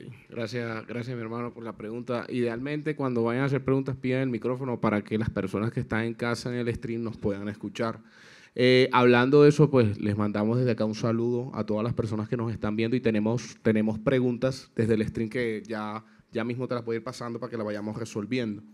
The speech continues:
¿Tú crees que se podría ser exitoso solamente con géneros de moda?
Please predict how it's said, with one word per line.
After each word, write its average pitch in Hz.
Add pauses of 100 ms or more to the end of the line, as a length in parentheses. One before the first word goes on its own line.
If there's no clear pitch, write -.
(920)
¿Tú 139
crees 156
que 160
se -
podría 127
ser 131
exitoso 127
solamente 131
con 127
géneros 120
de 113
moda? 113